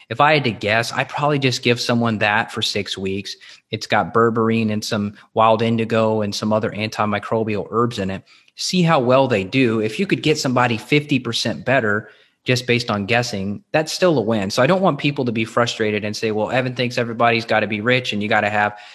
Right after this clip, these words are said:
twenty thousand dollars to get this done." You really don't. I mean, a couple grand c-, can go a long way. But if, if it's a matter of, do you buy the groceries for the week or do you buy some herbs to help you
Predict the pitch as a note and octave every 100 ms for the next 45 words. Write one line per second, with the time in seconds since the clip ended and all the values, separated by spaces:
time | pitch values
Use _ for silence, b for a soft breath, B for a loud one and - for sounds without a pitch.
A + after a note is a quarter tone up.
0 | B - - C#3+ C3 B2+ B2 B2 A2 A#2
1 | A#2 A2+ A2+ G#2 A2+ A2+ A2 B2 A#2 B2
2 | F3 A#3 G#2+ F2 B2+ G#2+ F2 A2 A2+ A2+
3 | D3 C#3+ A2+ A2+ A#2+ A2 G2+ - - -
4 | A#2 A2+ G#2+ G#2 G#2 G#2 G#2+ F#2 G2+ G#2
5 | - B B B - B2 - D#3+ D#3+ -
6 | B B B B - A#2 B2 B2 A#2+ A2+
7 | G#2+ - b b - A#2 A#2 A#2 A2+ G#2
8 | A2 A#2 - B2 A#2+ - B2 A2+ A2+ A#2+
9 | A2+ G2+ G2+ G2+ G#2 G2+ G#2 A2 - G2+
10 | - G#2+ G#2 - A2 B2 B2 G#2 G2+